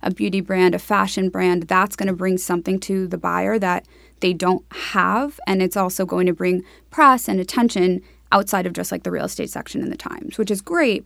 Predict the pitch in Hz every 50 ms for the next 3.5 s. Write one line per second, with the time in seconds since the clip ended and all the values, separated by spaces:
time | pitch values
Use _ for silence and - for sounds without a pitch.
0 | - - 196 196 196 190 190 190 180 165 180 - 185 180 - 190 170 - - -
1 | - - - - - - - - - - - - - - - - 240 226 214 202
2 | 202 202 202 202 - - - _ _ - - 220 220 220 214 - 277 262 254 247
3 | 208 208 190 185 180 185 185 185 190 -